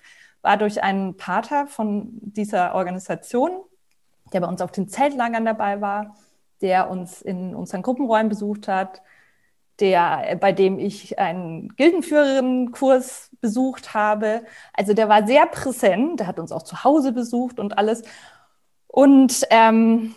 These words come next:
dieser Mann kannte eigentlich vor allem nur ein Thema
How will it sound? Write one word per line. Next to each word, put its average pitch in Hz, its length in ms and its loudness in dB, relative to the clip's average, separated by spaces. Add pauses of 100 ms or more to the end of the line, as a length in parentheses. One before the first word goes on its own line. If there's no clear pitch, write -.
dieser 247 300 6
Mann 302 800 0
kannte 233 420 0
eigentlich 202 320 -2
vor - 220 -4
allem 175 360 0
nur 180 220 -2
ein 160 300 -6
Thema 262 500 0